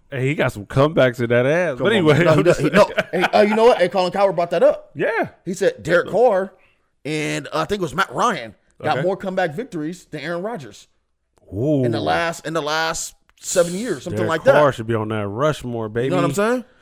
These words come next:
Speaker 2: No, because once Aaron gets down, he has a little fucking attitude and doesn't wanna play anymore.
Speaker 1: <laughs> He
Speaker 2: He, he doesn't wanna play no more.
Speaker 1: Has a little funky little
Speaker 2: Yeah, he
Speaker 1: attitude.
Speaker 2: doesn't wanna play anymore.
Speaker 1: Yeah. Oh, see? That's what I'm saying, though.
Speaker 2: No, but these are all facts. This is not nothing I'm
Speaker 1: Nah.
Speaker 2: making up.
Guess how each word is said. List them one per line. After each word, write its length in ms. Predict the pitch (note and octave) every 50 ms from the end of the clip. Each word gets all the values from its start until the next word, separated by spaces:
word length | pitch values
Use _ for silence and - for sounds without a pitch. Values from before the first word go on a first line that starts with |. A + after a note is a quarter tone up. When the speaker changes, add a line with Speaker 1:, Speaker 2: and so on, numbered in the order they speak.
| _ _
Speaker 2:
No, 200 | G3 C#4 C#4 A3+
because 320 | E3+ G3+ - A3+ G#3 E3+ D3+
once 220 | F3+ G#3 A#3 - -
Aaron 220 | G#3 A3+ A#3+ G3+
gets 180 | A3 C4 A3+ F#3+
down, 400 | G3 F#3 F3 E3+ F3 F#3+ G#3 - _
he 80 | - G3+ B3 G#3+ D#3+
has 240 | C#3 E3+ E3+ E3 E3
a 20 |
little 240 | E3+ F3 F3+ G3 G3
fucking 340 | F#3+ _ - F#3+ F#3+ - A#3+ A3
attitude 340 | G3+ F3+ E3 D#3 - F#3+
and 80 | G#3 F#3+
doesn't 140 | F3+ E3+ F3+
wanna 120 | G3 G3
play 140 | G#3 C4+ B3
anymore. 280 | F#3+ D3 A#2+ G2+ - A2
Speaker 1:
<laughs> 1040 | A2 A2+ B2+ B2+ - - D#3 - - C#3+ A#2 - D#3+ - - - - - - - _ - - - _ - - - _ -
He 80 | - E3+
Speaker 2:
He, 80 | A2+
he 80 | A#2+ -
doesn't 240 | - F3+ G#3 - -
wanna 180 | C3+ C3 C3 -
play 120 | C4+ C#4
no 80 | A#3+ F#3
more. 140 | D3 A#2
Speaker 1:
Has 140 | G2+ A#2 G2
a 40 | A2
little 160 | A#2+ B2+ B2+ -
funky 360 | - - G#2+ B2+ B2 - B2
little 200 | B2+ C3 C3+ C#3+
Speaker 2:
Yeah, 80 | C3
he 60 | - -
Speaker 1:
attitude. 180 | - D#3+ F#3
Speaker 2:
doesn't 140 | G#3 - A3
wanna 120 | B3 B3+ B3
play 100 | F4+ A4+
anymore. 300 | F4+ A3+ F3+ C#3 A#2 A#2+
Speaker 1:
Yeah. 260 | A#2 A2+ G#2+ G#2+ G2 F#2+ _ _ _ _ _ _ _ _ _ _ _ _ -
Oh, 500 | E3 D3 D3 B2 A#2+ A2+ G#2+ G2+ G2 F2+
see? 440 | - - C#3 F3+ A#3 C4 C#4+ B3 _ _ _ _ _ _ _ _ _ _ _ _ _ _ _ _
That's 140 | G#2 F2
what 80 | A2+ A2+
I'm 60 | A2+
saying, 400 | - - C#3 D3 D#3+ E3+ E3+ D#3+
though. 140 | D#3 D#3 D3+
Speaker 2:
No, 140 | D3+ - D3+
but 200 | D3 F#3 D#3 C#3+
these 160 | G#3+ A3+ G#3
are 100 | G#3+ G3
all 200 | - F3+ G3 G3+
facts. 460 | F#3+ - A3+ A#3+ B3+ G#3 - - -
This 100 | G#3 G3+ G3
is 60 | F#3+
not 160 | G#3 G#3+ E3
nothing 260 | F#3 G#3+ G#3 - G3 F3
I'm 280 | D3+ B2 A2 G#2+ A2+ A#2+
Speaker 1:
Nah. 220 | D#3 E3+ F3+ E3+
Speaker 2:
making 260 | F#3 F#3+ - C3+ A2 D3
up. 420 | A#3+ C#4+ C4+ - - - - -